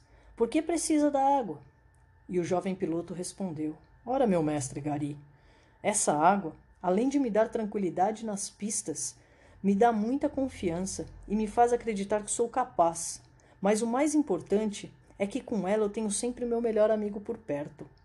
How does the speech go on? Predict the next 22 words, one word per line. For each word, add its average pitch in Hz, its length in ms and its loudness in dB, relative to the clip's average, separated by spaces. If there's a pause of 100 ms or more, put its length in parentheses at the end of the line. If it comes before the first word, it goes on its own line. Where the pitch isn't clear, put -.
(100)
você. 160 500 -2 (800)
Tem 302 140 2
coisa 311 260 2
melhor 175 340 0
do 175 140 -4
que - 100 -14
ser 190 240 -4
campeão, 170 540 -4 (540)
mas 175 160 0
estar 208 260 2
sempre 294 320 0
perto 220 320 2
de 190 80 -2
uma 190 160 0
forma 226 320 -4
ou 240 60 2
de 196 120 0
outra 196 280 0
de 180 80 -2
alguém 175 240 -2
que 214 100 -8
gostamos? 202 720 -6